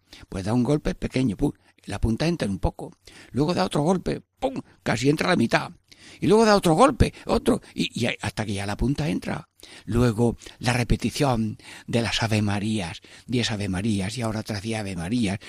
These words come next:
Y la repetición es agrandar el deseo para que Dios pueda, con sus dones, llenarnos esos deseos. Así que la repetición es muy ignaciana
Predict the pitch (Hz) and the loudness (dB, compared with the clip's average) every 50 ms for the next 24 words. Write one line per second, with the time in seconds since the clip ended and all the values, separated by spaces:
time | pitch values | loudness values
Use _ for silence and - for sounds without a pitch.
0 | - - - 120 117 113 104 - - - - - 110 110 110 - - - - 113 | -10 -6 -4 -2 -2 -2 -4 -8 -12 -14 -8 -4 -4 -2 -2 -2 -4 -4 -4 -6
1 | - - 135 120 113 120 127 131 - - - - - - - - - - - - | -6 -4 -4 -2 -2 0 -2 -2 -4 -6 -10 -20 -18 -18 -18 -18 -18 -20 -20 -20
2 | - - - - - 127 113 117 113 113 107 131 196 208 220 233 233 214 214 - | -20 -18 -8 -6 -4 -4 -2 -2 0 2 4 4 6 6 6 4 4 4 2 2
3 | - - 170 151 143 156 165 - _ _ _ - - - - _ - 107 104 104 | 2 2 2 2 0 0 -4 -8 _ _ _ -20 -20 -20 -12 _ -4 -4 -4 -4
4 | - 104 113 143 165 - - - - - 160 151 127 120 127 - - 117 98 - | -4 -2 0 2 2 2 0 0 -2 0 0 0 0 0 -4 -6 -8 -8 -8 -8
5 | - 135 110 113 135 123 113 110 110 - - 107 87 95 101 113 127 131 127 - | -8 -8 -6 -4 -2 -2 -2 -2 -4 -4 -4 -4 -4 -2 -2 -2 0 -2 -2 -6
6 | - - - - 101 - 104 110 110 98 - - 131 127 123 127 - - - - | -8 -14 -12 -8 -8 -6 -6 -6 -6 -6 -6 -6 -6 -6 -6 -8 -10 -12 -18 -20
7 | - _ - - - - - - - - - - 104 - 135 127 - - 123 110 | -20 _ -20 -20 -20 -18 -16 -16 -16 -14 -10 -6 -4 0 0 0 0 0 -2 0
8 | 110 117 117 98 110 95 - 107 - - - 117 113 110 104 95 92 - _ _ | 0 0 0 0 -2 -2 -4 -4 -6 -2 -2 0 0 0 -2 -4 -6 -8 _ _
9 | - - - - - - - - 110 104 104 104 104 113 113 104 98 101 92 90 | -20 -20 -20 -20 -20 -14 -8 -6 -4 -4 -2 0 2 4 4 4 2 0 -2 -2
10 | - 113 104 98 98 95 101 | -2 -2 -2 -2 -2 -2 -4